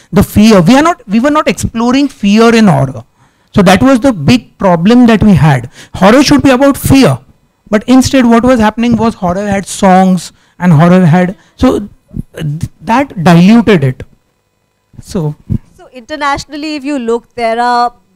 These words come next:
Speaker 2: big horror authors who are churning out books by the dozen. You have Stephen King, but we don't have that kind of authors in India. Why do you think that is? Do we
Speaker 1: I
Speaker 2: not,
Speaker 1: think the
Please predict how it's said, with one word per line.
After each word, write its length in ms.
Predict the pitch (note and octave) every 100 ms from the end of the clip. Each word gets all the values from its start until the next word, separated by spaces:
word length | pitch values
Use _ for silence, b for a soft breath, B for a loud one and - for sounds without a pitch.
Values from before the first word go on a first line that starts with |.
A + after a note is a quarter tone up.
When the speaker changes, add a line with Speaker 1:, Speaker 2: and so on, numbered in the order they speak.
| _ -
Speaker 2:
big 240 | D#4 A#3+
horror 280 | - B3+ A#3+
authors 480 | A#3+ A3 A#3 A#3+ A3+
who 80 | A#3
are 60 |
churning 360 | A#3 A#3 A3 A#3
out 260 | A3+ A3+ F#3+
books 160 | A3+
by 140 | - A#3
the 80 | A3+
dozen. 360 | G#3+ G#3 A3
You 140 | A3 A3
have 140 | G#3+
Stephen 300 | A#3 G#3+ G#3+
King, 200 | - A3+ - b -
but 120 | B3
we 140 | C4 C#4+
don't 220 | D#4 F4
have 240 | E4+ D4 _ _ -
that 260 | A3 B3
kind 160 | C#4+ C4+
of 120 | C#4+
authors 420 | B3 B3 C#4+ C4
in 100 | C4+
India. 380 | G#3 A3 G#3+ G3
Why 200 | G3 A3+
do 60 | C#4+
you 120 | D#4+
think 180 | D4 C4+
that 180 | C4+ B3+
is? 240 | A3+ G3
Do 120 | -
we 100 | A#3+
Speaker 1:
I 40 | -
Speaker 2:
not, 80 | -
Speaker 1:
think 300 | C4 C4
the 120 | -